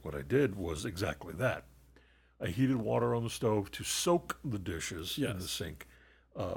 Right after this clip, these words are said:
Speaker 1: but then I would have had to heat more water
Speaker 2: To rinse them.
Speaker 1: to rinse them, and I was like, "Ugh, God, I'm just gonna wait for them to turn the water back on." <laughs>
Speaker 2: And be grumpy in the meantime.
Speaker 1: And be grumpy in the meantime, and, which is exactly, <laughs> and that's just what came to pass.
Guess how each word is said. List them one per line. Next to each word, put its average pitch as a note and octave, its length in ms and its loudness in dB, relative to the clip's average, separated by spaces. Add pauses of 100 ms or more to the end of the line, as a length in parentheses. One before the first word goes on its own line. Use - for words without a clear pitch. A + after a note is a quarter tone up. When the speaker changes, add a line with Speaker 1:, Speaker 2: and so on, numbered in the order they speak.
Speaker 1:
but G#2 160 -6
then E3 160 4
I E3+ 80 6
would D3+ 160 6
have B2+ 80 2
had C3 140 2
to A#2 80 0
heat A#2+ 200 2
more E3+ 300 0
water E3+ 520 4 (460)
Speaker 2:
To - 120 -6
rinse C#3 340 2
them. D#3 120 0
Speaker 1:
to C#3+ 60 4
rinse F3 360 6
them, E3 200 8
and D3+ 120 6
I - 20 6
was B2+ 140 2
like, C#3 180 0 (180)
"Ugh, F3+ 440 8 (220)
God, C#3+ 420 4
I'm D3 160 -2
just - 120 -2
gonna C#3 140 4
wait G2 220 2
for - 100 -8
them D#2+ 180 -6
to - 80 -10
turn D2+ 140 -4
the D#2+ 60 -6
water D2 260 -4
back - 380 -4
on." - 380 6
<laughs> - 40 -2 (1600)
Speaker 2:
And C#3+ 180 10
be C3+ 140 8
grumpy D3 640 8
in F3 120 6
the F#3+ 60 8
meantime. F3+ 180 10
Speaker 1:
And - 100 10
be - 60 8
grumpy F#3+ 680 10
in G3 80 8
the C4 80 4
meantime, B3+ 460 6
and, C#3 200 2
which C3 160 2
is A#2 140 4
exactly, A3+ 580 4 (200)
<laughs> - 220 -18
and G2+ 140 -4
that's - 280 -4
just - 400 -4
what B2+ 140 -4
came F2+ 220 -4
to - 100 -8
pass. - 540 -4